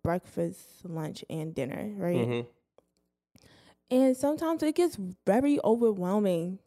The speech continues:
Speaker 1: trying
Speaker 2: Mm-hmm.
Speaker 1: to figure out what we're going to eat. <laughs>
Speaker 2: Mm-hmm.
Speaker 1: Like,
Speaker 2: Mm-hmm.
Speaker 1: it's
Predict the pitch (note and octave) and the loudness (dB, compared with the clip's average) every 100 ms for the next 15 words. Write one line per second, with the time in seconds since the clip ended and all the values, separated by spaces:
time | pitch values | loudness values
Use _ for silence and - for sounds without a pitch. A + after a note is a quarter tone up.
0 | C3 G3+ G3 G3+ F#3 G3+ G3+ F#3 F3 D#3+ | -2 2 2 2 0 0 2 4 4 0
1 | E3 E3 E3 D3 - _ _ _ _ _ | 2 2 4 2 -2 _ _ _ _ _
2 | - F#3 F#3+ G3 F#3 F3+ F3 F3+ - - | -12 0 2 2 2 -2 -2 -4 -10 -6
3 | E4+ A4+ D4+ - - - - - - F#4 | -2 0 0 -2 -8 -12 -6 -2 0 6
4 | C#4 C4+ C4+ G#3 F#3+ A#2 G2+ G#2+ F#2+ G#2 | 8 10 10 8 2 -6 -6 -6 -8 -10
5 | _ _ - D4 | _ _ 0 0